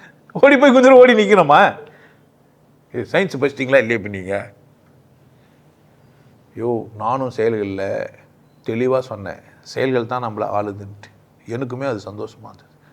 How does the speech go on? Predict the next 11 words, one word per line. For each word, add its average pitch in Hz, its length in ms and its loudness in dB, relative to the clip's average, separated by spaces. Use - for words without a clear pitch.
ரொம்ப 127 200 -8
சிறந்த 135 280 0
வீடியோவா 123 380 -2
நான் 104 180 -8
அதை 95 120 -6
பாராட்டி 110 360 -4
நின்றேன். - 320 -20
இப்ப 110 220 -12
என்ன 156 200 -8
சொல்ற 123 300 -4
தெரியுமா? 113 320 -8